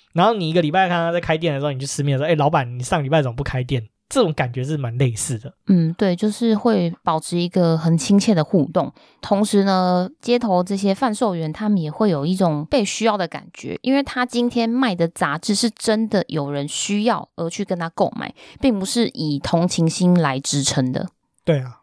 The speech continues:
Speaker 1: 所以我觉得这点是相当的重要啦。除了这个北北的故事的话，我觉得我想要再回到就是内容的部分啦。就我们刚刚内容其实没有讲得特别的清楚，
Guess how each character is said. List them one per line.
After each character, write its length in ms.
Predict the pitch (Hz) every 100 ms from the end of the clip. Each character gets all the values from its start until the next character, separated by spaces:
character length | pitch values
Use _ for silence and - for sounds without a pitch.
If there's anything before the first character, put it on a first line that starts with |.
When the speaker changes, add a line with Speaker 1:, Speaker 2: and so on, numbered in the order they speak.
| _
Speaker 1:
所 180 | - 226
以 40 |
我 120 | 175
觉 80 | 143
得 60 | 151
这 100 | 170
点 180 | 139
是 220 | 127 147 135
相 220 | 147 139
当 180 | 135 135
的 320 | 127 117 113 -
重 280 | - 143 113
要 180 | 131 131
啦。 220 | - 139 - _
除 220 | - 175
了 60 | 180
这 100 | 196
个 80 | 180
北 160 | 165
北 120 | 135 143
的 80 | 143
故 160 | 170
事 160 | 143 156
的 100 | 135
话， 240 | 156 131
我 220 | 131 160
觉 160 | 151 165
得 100 | 170
我 100 | 170
想 140 | 160
要 80 | 143
再 80 | 165
回 180 | - 131
到 200 | 143 135
就 100 | 131
是 200 | 135 131
内 180 | 170 135
容 120 | 113
的 80 | 120
部 220 | 135 120
分 220 | 139 123
啦。 80 | 139 - _ _ _
就 100 | 240
我 60 | 156
们 60 |
刚 140 | 156 254
刚 80 |
内 100 | 311
容 200 | 175 127
其 120 | 131 147
实 140 | 147
没 140 | 147
有 60 | 156
讲 220 | 151 120
得 220 | 127 127
特 260 | 123 - 175
别 200 | 120 123
的 840 | 131 131 127 127 123 123 120 120
清 220 | - 156
楚， 160 | 151 113